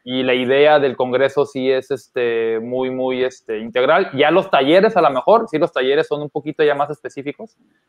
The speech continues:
eh, de personas que a lo mejor ya cuentan con una reflex. Por ejemplo, para el taller que va a dar Fulvio,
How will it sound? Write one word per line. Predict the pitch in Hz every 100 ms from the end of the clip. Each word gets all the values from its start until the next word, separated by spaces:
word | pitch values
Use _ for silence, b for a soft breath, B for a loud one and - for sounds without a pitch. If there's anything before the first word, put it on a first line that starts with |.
| _ _
eh, | 131 123 120 120 117
de | 123 120
personas | 123 117 127 139
que | 135
a |
lo | 120
mejor | 117 127 127
ya | 127
cuentan | 123 127 123 127
con | 117 117
una | 127 131
reflex. | 185 175 190 180
Por | - 131
ejemplo, | 120 123 131
para | 120 120
el | 117
taller | 120 120
que | -
va | 135 131
a |
dar | 123 -
Fulvio, | 170 190 196